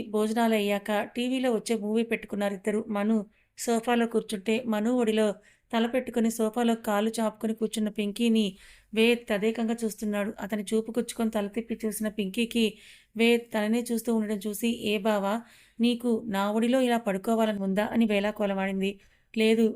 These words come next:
నా ప్లేస్ నువ్వు కబ్జా చేశావని చూస్తున్నానన్నాడు తను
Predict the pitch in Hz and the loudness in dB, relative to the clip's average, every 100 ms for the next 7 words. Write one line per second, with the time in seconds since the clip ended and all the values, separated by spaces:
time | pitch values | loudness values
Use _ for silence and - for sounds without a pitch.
0 | 220 214 226 240 247 247 233 220 214 185 | 0 -2 0 2 2 2 0 0 0 0
1 | 247 247 233 233 214 226 240 226 226 214 | -2 -2 -2 0 0 0 -2 -2 -2 0
2 | 202 196 196 226 220 - _ _ - 240 | 0 -2 0 2 0 -4 _ _ -4 2
3 | 247 | 2